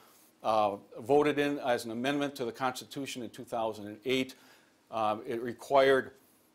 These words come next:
um, uh, deciding on allocating roughly a hundred million dollars of funding for conservation programs every year. Um, my interactions in both of those, uh, experiences, but not,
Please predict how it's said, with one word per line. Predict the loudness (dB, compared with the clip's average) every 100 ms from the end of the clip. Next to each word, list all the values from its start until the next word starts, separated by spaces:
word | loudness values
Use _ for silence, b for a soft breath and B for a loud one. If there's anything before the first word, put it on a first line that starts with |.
| -8
um, | -4 -4 -4 -10 -16
uh, | -18 -18 -20
deciding | -12 0 4 4 4 0
on | -2
allocating | 0 2 2 0 -4 -4 -4
roughly | -2 -2 -4
a | -6
hundred | -6 -4 -4
million | -2 -4 -2
dollars | 2 2 2 0
of | -6 -10
funding | -2 0 0 -4
for | -8
conservation | -8 -8 -8 -8 -8 -8 -12
programs | 0 2 2 -4 -8 -6
every | -4 -4 -8
year. | -6 -2 -2 -2 B B B B -6
Um, | -2 -2 -4 -10
my | -2 0
interactions | 2 2 6 6 4 0 -4 -4 -8 -8
in | -8 -8 -10 2
both | 4 4
of | 4
those, | 4 4 0 B B B -2
uh, | 4 6 4
experiences, | 0 -6 0 4 4 2 0 -2 -2 -10 -6
but | -4 2
not, | 0 0